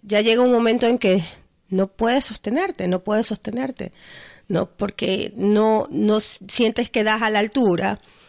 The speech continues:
y encima tienes que andar cubriendo todo aquello que tú crees que es un fracaso o un defecto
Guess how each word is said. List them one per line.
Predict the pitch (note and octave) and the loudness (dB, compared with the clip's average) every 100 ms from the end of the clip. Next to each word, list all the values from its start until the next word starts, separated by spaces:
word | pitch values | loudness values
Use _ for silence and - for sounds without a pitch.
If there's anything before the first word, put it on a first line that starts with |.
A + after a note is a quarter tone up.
| _ | _
y | G#3 G#3+ | -6 -2
encima | G3+ - A3 A3+ A3+ | 0 2 2 2 0
tienes | A3 G3+ G#3 | 2 0 0
que | G#3+ | 0
andar | F#3+ G3+ G3 G3 - | 2 2 2 0 -2
cubriendo | A#3 G#3+ A#3 A#3 A3 A3 G#3 G3+ | 0 2 2 4 2 2 0 0
todo | - G#3+ G#3+ | 0 2 4
aquello | G3+ - G3+ G#3 | 2 0 0 0
que | G3+ | 0
tú | G3+ | -2
crees | - G3+ F3 | -2 -2 0
que | A3 | -2
es | |
un | G#3+ G#3+ | 0 0
fracaso | - F#3+ - G#3+ G3 - F#3 | 0 -2 2 0 0 0 2
o | |
un | F#3+ G3 G3+ | 2 2 0
defecto | F#3+ - A3 - - F#3 | 0 0 -2 -2 -4 -4